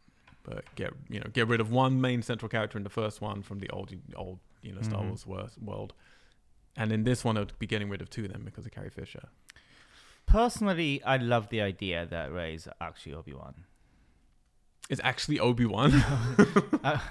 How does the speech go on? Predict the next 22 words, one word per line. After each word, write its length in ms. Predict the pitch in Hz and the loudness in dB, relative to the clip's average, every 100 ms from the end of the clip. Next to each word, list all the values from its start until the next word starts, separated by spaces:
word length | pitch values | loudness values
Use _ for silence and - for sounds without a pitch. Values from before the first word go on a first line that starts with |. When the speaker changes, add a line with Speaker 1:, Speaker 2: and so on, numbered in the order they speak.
| - | -6
Speaker 2:
uh, 140 | 160 - | -2 4
actually, 340 | 160 131 123 | 4 4 -4
Kenobi 500 | 101 123 113 107 101 | -2 0 0 0 -2
family. 340 | 98 87 85 98 - - - _ - - | -6 -8 -8 -12 -16 -20 -20 _ -8 2
Speaker 1:
Oh, 400 | 151 139 98 98 _ | 4 6 4 -2 _
Kenobi. 200 | - 113 - | -4 -2 2
Yeah, 360 | 151 170 151 | 6 8 6
Speaker 2:
Yeah. 40 | - | 4
Speaker 1:
I, 100 | - | 2
I 180 | 139 160 | 4 4
would 180 | 190 170 | 4 4
love 240 | 117 120 | 2 2
for 100 | 117 | 2
her 80 | 117 | 0
not 220 | 110 110 | 0 -2
to 80 | - | -4
just 80 | 113 | -2
Speaker 2:
Yeah. 120 | 98 | -2
Speaker 1:
be 260 | 95 113 104 | 0 -2 -2
Luke's 320 | 110 110 - | -4 -6 -6
daughter, 300 | - 104 107 | -6 -4 -2
Speaker 2:
Yeah. 80 | 107 | -4